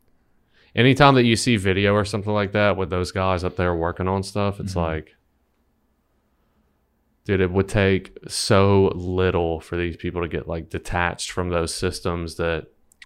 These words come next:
Speaker 2: And get lost forever,
Speaker 1: Yeah.
Speaker 2: dude.
Speaker 1: Just in space, dude.
Speaker 2: Empty void.
Speaker 1: I guess it
Speaker 2: or
Speaker 1: probably wouldn't be that, you know.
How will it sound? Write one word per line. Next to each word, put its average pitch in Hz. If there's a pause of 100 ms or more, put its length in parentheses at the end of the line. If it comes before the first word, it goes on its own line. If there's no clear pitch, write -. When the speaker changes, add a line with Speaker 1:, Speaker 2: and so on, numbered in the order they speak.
Speaker 2:
And 95
get 92
lost 90
forever, 87
Speaker 1:
Yeah. 82
Speaker 2:
dude. 87 (400)
Speaker 1:
Just -
in 87
space, 80
dude. - (460)
Speaker 2:
Empty 92
void. 90
Speaker 1:
I -
guess 214
it 214
Speaker 2:
or -
Speaker 1:
probably 185
wouldn't 135
be 110
that, 98
you 117
know. 90